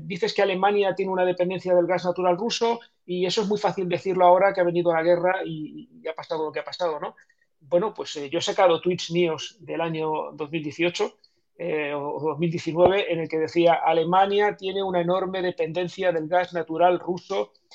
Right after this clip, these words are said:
está cerrando sus cen-, centrales nucleares, las está sustituyendo por gas natural, eh, está manteniendo el consumo de carbón",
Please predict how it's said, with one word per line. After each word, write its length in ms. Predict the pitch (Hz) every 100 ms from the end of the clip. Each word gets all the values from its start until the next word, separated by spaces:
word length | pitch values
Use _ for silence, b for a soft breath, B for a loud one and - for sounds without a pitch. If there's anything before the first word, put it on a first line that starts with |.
| b -
está 260 | - 208
cerrando 440 | 185 180 185 180 165
sus 180 | 175
cen-, 300 | 170 165 170 -
centrales 460 | 165 165 185 165
nucleares, 600 | 170 160 175 180 190 - -
las 180 | 143
está 180 | - 190
sustituyendo 720 | 180 175 - 175 170 180 175
por 180 | 165 160
gas 200 | 170 170
natural, 540 | 165 156 160 185 196 b b _ _
eh, 320 | 160 151 151 156
está 240 | - 196
manteniendo 480 | 190 185 170 180 180
el 60 | 175
consumo 400 | 170 - 180 175
de 100 | 170
carbón", 540 | 156 143 185 202 196